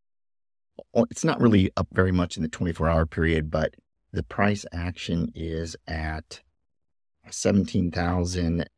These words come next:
nine forty-seven on CoinGecko, which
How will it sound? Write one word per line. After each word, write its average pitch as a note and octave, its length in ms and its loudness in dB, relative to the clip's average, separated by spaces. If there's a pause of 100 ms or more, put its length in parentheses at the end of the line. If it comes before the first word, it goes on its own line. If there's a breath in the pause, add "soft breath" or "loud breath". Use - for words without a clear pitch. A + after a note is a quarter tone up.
(120)
nine F2+ 920 -2
forty-seven G2 1200 0 (160)
on D#2+ 560 -2 (1040)
CoinGecko, C3+ 800 2 (600)
which G#2+ 360 2